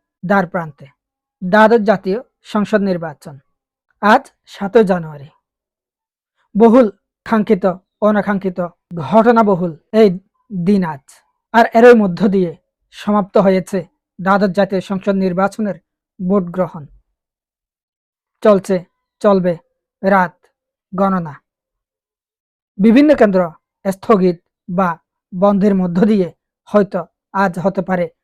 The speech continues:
দ্বাদশ জাতীয় সংসদের কাঙ্ক্ষিত সেই লক্ষ্য অর্জনের দিন। প্রধান নির্বাচন কমিশনার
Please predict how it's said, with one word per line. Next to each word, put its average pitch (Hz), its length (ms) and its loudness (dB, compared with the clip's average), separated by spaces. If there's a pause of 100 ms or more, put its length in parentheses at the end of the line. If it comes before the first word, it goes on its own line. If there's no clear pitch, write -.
(180)
দ্বাদশ 196 360 2
জাতীয় 185 300 -2
সংসদের 190 440 -4 (1200)
কাঙ্ক্ষিত 208 360 0 (400)
সেই 208 200 2 (360)
লক্ষ্য 196 420 -2
অর্জনের 180 440 0 (400)
দিন। 160 160 -4 (800)
প্রধান 220 240 4 (100)
নির্বাচন 220 400 4
কমিশনার 202 540 -4